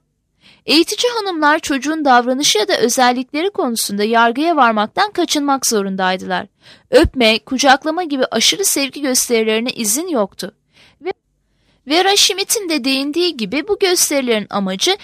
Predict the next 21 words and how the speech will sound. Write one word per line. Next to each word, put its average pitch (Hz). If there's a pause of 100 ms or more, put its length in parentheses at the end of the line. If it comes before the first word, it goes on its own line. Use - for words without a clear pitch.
(140)
hep 440
çocuktan 320
çok 381
büyüğü 262
doyurmaktır. 214 (640)
Böylece 415
ahlakçı 294
buyurgan 262
eğitimin 220
ikinci 302
zararlı 294
ilkesinden 285
de 302
kurtulunmuş 269
oluyordu. 175 (320)
Çünkü 403
çocukları 269
dövebilmeye 254
hakları 262
olduğunu 214
sananlar, 190